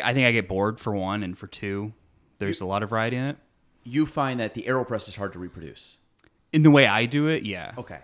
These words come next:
Speaker 1: Just because I like to try new things all the time
Speaker 2: So,
Speaker 1: with
Speaker 2: like,
Speaker 1: it.
Speaker 2: the one you gave me, and I haven't looked at it too much, but the one you gave me, I'm like, that's,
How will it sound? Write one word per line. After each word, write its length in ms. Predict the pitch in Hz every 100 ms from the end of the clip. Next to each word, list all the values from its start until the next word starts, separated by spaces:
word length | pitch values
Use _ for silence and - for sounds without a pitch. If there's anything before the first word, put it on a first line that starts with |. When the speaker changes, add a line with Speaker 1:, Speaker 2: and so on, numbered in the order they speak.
| 131
Speaker 1:
Just 220 | 147 -
because 400 | 143 151 127 113 123
I 120 | 120
like 280 | 113 117 -
to 80 | 107
try 380 | - 117 110
new 180 | 104 98
things 400 | 92 104 92 87 - -
all 280 | 104 92 92
the 80 | -
time 420 | - 65 - - _ _ _ _ _ -
Speaker 2:
So, 160 | 147
Speaker 1:
with 220 | 135 104 139
Speaker 2:
like, 140 | -
Speaker 1:
it. 60 | 151
Speaker 2:
the 60 |
one 240 | 131 143 120
you 140 | 120
gave 280 | 113 107 110
me, 160 | 127 131
and 80 |
I 60 | 123
haven't 200 | 139 120
looked 160 | 120 120
at 100 | 98
it 80 | -
too 120 | 107
much, 200 | 98 85
but 80 | -
the 60 |
one 180 | 110 123
you 80 | 120
gave 220 | 107 107
me, 60 | 120
I'm 100 | 107
like, 220 | 98 90 - _ _ _ _ _ _ -
that's, 220 | 143